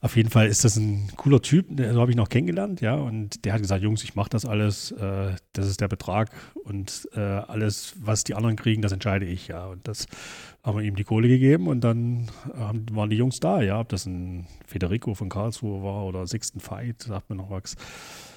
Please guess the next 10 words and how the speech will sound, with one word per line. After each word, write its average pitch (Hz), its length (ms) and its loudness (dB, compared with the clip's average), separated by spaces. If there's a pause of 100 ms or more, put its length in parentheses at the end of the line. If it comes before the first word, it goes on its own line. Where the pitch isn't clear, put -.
(200)
Ähm, 92 920 -2
da, 87 360 0 (920)
äh, - 260 -8
Silvio 101 320 0
Renn 120 320 0
war, 104 100 0
glaub 107 200 -6
ich, 98 100 -8
dabei 104 480 -6
und, 95 440 -12